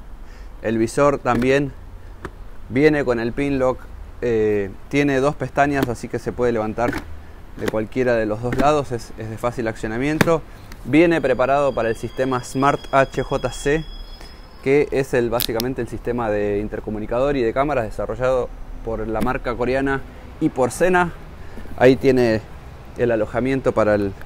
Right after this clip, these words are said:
para el sistema, se saca esta tapa y se pone, se pone el, digamos, hay, hay un anclaje abajo, se pone el, el dispositivo y toda la preinstalación para el cableado de los auriculares, etcétera. Así que H J C I noventa,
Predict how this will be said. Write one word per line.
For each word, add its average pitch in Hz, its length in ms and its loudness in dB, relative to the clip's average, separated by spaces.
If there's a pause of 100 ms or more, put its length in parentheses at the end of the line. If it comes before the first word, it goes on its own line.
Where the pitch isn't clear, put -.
(400)
para 107 140 4
el 110 60 4
sistema, 160 400 4
se 113 120 -4
saca 123 220 0
esta 120 180 -2
tapa 143 240 2
y 127 40 0
se 107 120 -6
pone, 117 280 0 (500)
se - 140 -8
pone 120 200 4
el, 110 220 -2
digamos, 110 340 -2
hay, - 180 -2
hay 120 120 2
un 113 100 0
anclaje 131 440 2
abajo, 143 300 2
se 110 140 -10
pone 113 380 -6
el, 101 300 -8 (760)
el 110 100 -4
dispositivo 139 800 6
y 117 100 -6
toda 156 280 4
la 131 120 4
preinstalación 135 720 0
para 120 180 2
el 113 80 0
cableado 123 420 2
de 120 40 0
los 113 180 -4
auriculares, 110 640 -4
etcétera. 95 480 -6 (400)
Así 120 220 -4
que 127 240 0 (300)
H 135 220 -2
J 127 240 -4
C - 200 -2
I 139 120 -2
noventa, 147 520 -2